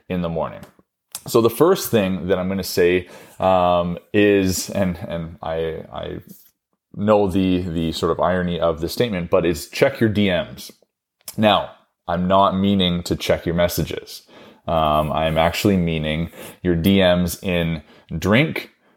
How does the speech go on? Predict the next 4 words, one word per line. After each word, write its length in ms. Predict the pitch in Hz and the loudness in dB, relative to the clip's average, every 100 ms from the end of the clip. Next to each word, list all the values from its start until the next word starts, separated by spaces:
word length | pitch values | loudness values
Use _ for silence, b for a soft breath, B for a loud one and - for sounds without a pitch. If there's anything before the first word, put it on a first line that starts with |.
| - | -4
move, 600 | 90 104 107 110 95 - - | 0 4 4 4 0 -6 -8
and 180 | 87 85 | -4 -2
mindset. 640 | 87 85 - - - - _ _ _ _ _ - - - | -2 -4 -6 -8 -10 -20 _ _ _ _ _ -16 -12 0
So 520 | 113 98 95 - | 4 6 4 -2